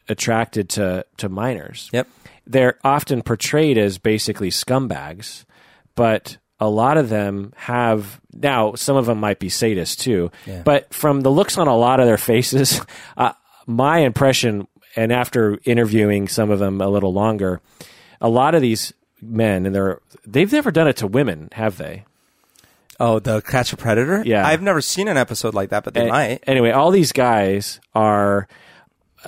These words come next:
Speaker 1: uh, in my estimation, probably in the category of the non-, they're not sadistic. They're not,
Speaker 2: Mm-hmm.
Speaker 1: they don't take pleasure in the harming of other people,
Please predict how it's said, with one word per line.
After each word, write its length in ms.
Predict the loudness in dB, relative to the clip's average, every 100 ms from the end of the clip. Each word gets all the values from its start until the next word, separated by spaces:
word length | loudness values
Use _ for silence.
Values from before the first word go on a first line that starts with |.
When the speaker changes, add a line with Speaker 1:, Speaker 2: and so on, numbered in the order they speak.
| -6
Speaker 1:
uh, 300 | -2 0 0 -2
in 180 | -4 0
my 240 | 2 2
estimation, 840 | 0 -2 -4 -2 -2 -2 -2 -4 -8
probably 520 | -4 0 2 2 2 2
in 80 |
the 60 | 0
category 480 | -2 -2 0 0 0
of 60 |
the 60 | 0
non-, 320 | -2 0 -2 -4 -6
they're 120 | -2 0
not 240 | 2 0
sadistic. 680 | -4 -2 0 -2 -4 -12 -6
They're 120 | -4
not, 240 | 0 -2 -2
Speaker 2:
Mm-hmm. 100 | -8 -12 -2
Speaker 1:
they 100 | 0
don't 180 | 2
take 240 | 0 -2 -4
pleasure 540 | -10 -4 -2 -2 -2
in 100 | -2
the 80 | -4
harming 420 | -2 -2 0 -2
of 120 | -4
other 200 | -6 -8
people, 560 | -10 -10 -8 -8 -8 -12